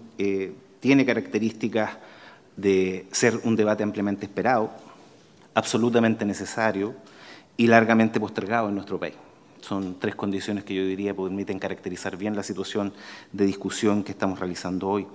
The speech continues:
El hecho que haya transcurrido tanto tiempo entre la ratificación de la Convención Internacional y la presentación del anteproyecto ha permitido ir constituyendo un conjunto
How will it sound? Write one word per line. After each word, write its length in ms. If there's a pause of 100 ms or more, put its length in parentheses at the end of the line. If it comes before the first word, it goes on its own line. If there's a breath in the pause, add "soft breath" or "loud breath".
(640 loud breath)
El 200
hecho 220
que 80
haya 140
transcurrido 680
tanto 300
tiempo 400
entre 680
la 120
ratificación 560
de 60
la 80
Convención 420
Internacional 840
y 60
la 100
presentación 880
del 100
anteproyecto 800 (260 loud breath)
ha 120
permitido 720
ir 80
constituyendo 720
un 140
conjunto 920